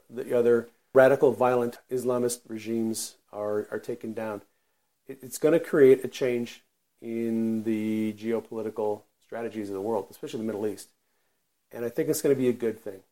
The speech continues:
I, I believe that that's another thing we need, we need to be praying into, that this violence will be, will be done away with, dealt with swiftly and, and gone, and we can go back to living in peace, uh, without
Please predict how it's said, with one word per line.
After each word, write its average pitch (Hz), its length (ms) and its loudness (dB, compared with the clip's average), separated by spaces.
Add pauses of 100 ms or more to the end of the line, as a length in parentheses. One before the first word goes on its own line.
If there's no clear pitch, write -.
(480)
I, 110 260 -8
I 107 40 -4
believe 123 580 0
that 120 140 2
that's 117 340 -4
another 117 240 -6
thing 107 200 -12
we 104 100 -6
need, 107 120 -6
we 113 140 -4
need 113 100 -2
to 104 60 -8
be 110 60 -6
praying 107 300 -12
into, 101 320 -14 (580)
that 110 420 -8
this 113 180 -8
violence 117 520 -4
will 110 160 -10
be, 107 360 -6 (520)
will - 80 -16
be 110 80 -10
done 120 120 -4
away 123 180 0
with, 120 200 -2 (640)
dealt 117 160 -10
with 135 120 -4
swiftly 143 440 -4
and, 117 180 -2 (120)
and 113 140 -12
gone, 113 240 -4 (140)
and 117 100 -14
we 107 60 -12
can 110 180 -10
go 113 100 -4
back 113 200 -2
to 120 60 -12
living 107 240 -8
in 101 80 -10
peace, 104 340 -16 (720)
uh, 107 260 -6
without 120 640 -4